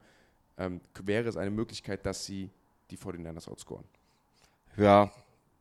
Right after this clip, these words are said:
Speaker 2: aber auch da muss ich dir ganz ehrlich sagen, dafür sind die forty-niners dieses Jahr zu gut aufgestellt. Haben mit, äh, hat mich übrigens sehr, sehr gewundert, obwohl ich ihm da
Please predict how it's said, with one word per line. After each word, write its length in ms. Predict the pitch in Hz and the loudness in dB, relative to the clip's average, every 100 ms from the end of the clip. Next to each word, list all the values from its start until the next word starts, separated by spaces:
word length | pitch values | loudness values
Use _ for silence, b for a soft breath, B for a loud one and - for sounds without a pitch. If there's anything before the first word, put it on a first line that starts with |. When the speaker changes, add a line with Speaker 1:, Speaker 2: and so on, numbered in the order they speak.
| _ _ _ _ - - - - 101 107 95 B B - | _ _ _ _ -20 -20 -20 -18 -14 -14 -14 B B -6
Speaker 2:
aber 160 | 104 113 | -2 2
auch 160 | 120 117 | 2 6
da 180 | 117 | 6
muss 140 | 139 143 | 6 2
ich 20 | |
dir 60 | 131 | 2
ganz 140 | 131 | 2
ehrlich 160 | 104 120 | 2 4
sagen, 320 | 139 143 147 B B B | 6 6 4 B B B
dafür 260 | 110 - 123 | 0 2 -2
sind 80 | |
die 60 | 160 | -2
forty-niners 540 | - 120 113 113 131 | 4 6 6 6 4
dieses 180 | - 123 | 2 4
Jahr 100 | 127 | 4
zu 140 | - 123 | 4 2
gut 140 | 110 | 6
aufgestellt. 540 | 101 - - 98 92 | 6 4 2 2 4
Haben 140 | - 120 | 6 4
mit, 160 | 104 - B B | 4 -2 B B
äh, 240 | 101 104 - | 6 6 4
hat 180 | 98 - | -4 -6
mich 120 | - | 0
übrigens 240 | 127 104 | 2 4
sehr, 140 | 110 233 | 4 2
sehr 140 | 117 | 2
gewundert, 840 | - 101 110 104 180 120 175 - - _ | 0 0 2 6 8 10 6 2 -14 _
obwohl 340 | - 101 98 151 | -4 2 8 8
ich 120 | - | 8
ihm 120 | 147 | 6
da 180 | 139 123 | 6 6